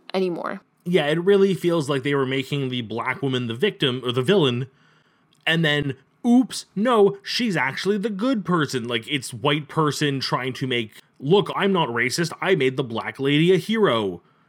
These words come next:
Speaker 1: You're basically showing, again, Sam and Dean in a white savior lens. So, again, just not necessary. It could have just been witchcraft, period. What about you?
Speaker 2: Funny enough, basically the same thing.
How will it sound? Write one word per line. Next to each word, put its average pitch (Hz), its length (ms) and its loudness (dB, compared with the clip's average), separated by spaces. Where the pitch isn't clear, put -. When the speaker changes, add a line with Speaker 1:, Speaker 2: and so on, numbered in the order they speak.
Speaker 1:
You're 202 340 0
basically 220 480 -4
showing, 202 480 -2
again, 220 480 -2
Sam 196 300 -2
and 202 140 -2
Dean 240 360 0
in 196 200 -4
a 196 60 -4
white 185 240 -2
savior 175 360 -6
lens. - 360 -6
So, 208 540 2
again, 330 460 0
just 330 200 -2
not 349 220 2
necessary. 185 640 0
It 247 120 2
could 330 120 -2
have 285 120 -4
just 294 180 -4
been 269 160 0
witchcraft, - 580 -8
period. 180 400 -4
What 294 100 0
about 359 180 0
you? 311 200 -2
Speaker 2:
Funny 240 240 2
enough, 180 320 2
basically 240 600 0
the 247 140 0
same 240 380 -2
thing. 269 400 -2